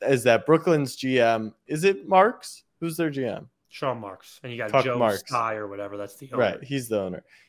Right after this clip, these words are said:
Speaker 1: Is that Marks asked K D to request a trade. Everyone knew you couldn't make moves
Speaker 2: Wow.
Speaker 1: if you, if you
Speaker 2: I'm
Speaker 1: were
Speaker 2: in.
Speaker 1: in.
Speaker 2: <laughs> I'm in.
Speaker 1: Now you're in.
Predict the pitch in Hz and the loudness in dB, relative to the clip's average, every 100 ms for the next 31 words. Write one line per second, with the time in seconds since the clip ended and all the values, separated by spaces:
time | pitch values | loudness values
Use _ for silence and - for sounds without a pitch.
0 | _ - 147 123 131 127 - - 139 143 | _ -2 0 6 8 8 4 -10 4 6
1 | 160 - 120 143 160 - 160 147 143 127 | 6 4 4 4 4 -2 -2 0 -2 -4
2 | - 123 - 110 117 104 92 - 143 170 | 0 -2 -2 -10 -4 -4 -2 0 4 6
3 | 135 135 143 143 123 117 - 151 147 123 | 4 2 2 2 -2 -8 -2 2 2 2
4 | 135 - 131 143 139 117 104 - - _ | -2 -2 -2 2 2 0 -4 -10 -14 _
5 | _ _ - 123 120 110 156 135 147 139 | _ _ -2 2 2 2 0 2 -2 -2
6 | _ _ 147 123 139 135 135 147 143 135 | _ _ -2 4 2 2 2 2 2 -2
7 | - _ _ _ - 196 185 160 - 135 | -8 _ _ _ -2 4 4 4 2 8
8 | 170 185 185 170 170 151 | 10 10 8 6 6 4